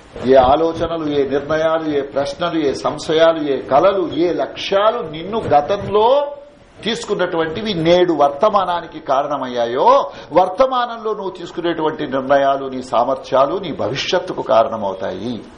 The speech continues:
అది your destiny is in your hands అంటే అర్థం. అర్థమైందా? రైట్. So ఇక్కడ మనం ఆపుతున్నాం. ఆ, ఏంటది? ఇది ఒక్కటి, థర్టీ ఫోర్త్ స్లైడ్. Both pride and jealousy are communicated very powerfully.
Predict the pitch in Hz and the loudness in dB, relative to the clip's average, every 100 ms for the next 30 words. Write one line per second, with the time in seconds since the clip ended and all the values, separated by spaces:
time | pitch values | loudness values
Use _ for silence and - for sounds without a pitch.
0 | - - - 170 - - - - - - | -12 -10 -8 -10 -10 -20 -20 -20 -20 -20
1 | - - - - - 107 120 139 123 113 | -20 -20 -20 -20 -14 -4 0 2 0 -4
2 | - 104 110 110 98 98 110 107 - 95 | -8 -8 -8 -8 -10 -8 -2 -2 -2 -6
3 | 98 - 95 95 - - - - - - | -6 -8 -14 -12 -12 -10 -12 -18 -20 -20
4 | - - - - - 120 123 160 - - | -20 -20 -12 -12 -4 -4 -2 -4 -6 -6
5 | 107 87 - - - - 127 123 127 117 | -4 -4 -4 -16 -10 0 2 4 2 2
6 | 123 135 - 160 214 294 - - - - | 2 2 -2 -6 -4 -4 -6 -6 -12 -10
7 | 110 110 104 104 104 107 127 110 117 127 | -8 -4 -4 -4 -6 -10 -6 -6 -6 -10
8 | - - - - - - - - - - | -14 -20 -20 -20 -20 -20 -20 -20 -20 -20
9 | - 95 95 92 - 98 95 - - - | -16 -10 -8 -8 -10 -12 -10 -10 -10 -8
10 | 120 - 110 113 110 110 - 107 104 101 | -12 -6 -6 -6 -8 -14 -10 -6 -6 -8
11 | - - - - - 147 247 254 - 208 | -12 -16 -20 -20 -2 4 4 2 -4 0
12 | 226 233 226 180 123 151 214 208 170 170 | 2 2 -2 -6 -4 -2 -2 -4 -10 -6
13 | 185 143 - 131 139 160 - 139 135 135 | -2 0 -2 -6 -6 -10 -8 -6 -4 -6
14 | - 113 208 208 - 110 104 - - | -6 -2 0 0 -2 -4 -6 -12 -18